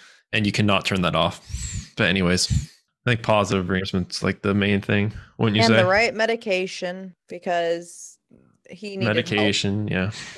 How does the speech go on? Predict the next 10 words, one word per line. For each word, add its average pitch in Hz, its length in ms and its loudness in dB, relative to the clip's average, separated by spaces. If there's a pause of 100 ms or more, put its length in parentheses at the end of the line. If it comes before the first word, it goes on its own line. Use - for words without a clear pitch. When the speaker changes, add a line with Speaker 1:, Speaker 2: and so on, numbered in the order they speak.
(160)
Speaker 2:
I'm 214 200 0
not 240 280 2
really 247 200 2
one 214 320 -4
to 190 260 -12
say 185 260 0
drug 170 280 -2
your 170 140 -6
dog. 156 480 -2 (460)
However, 180 760 2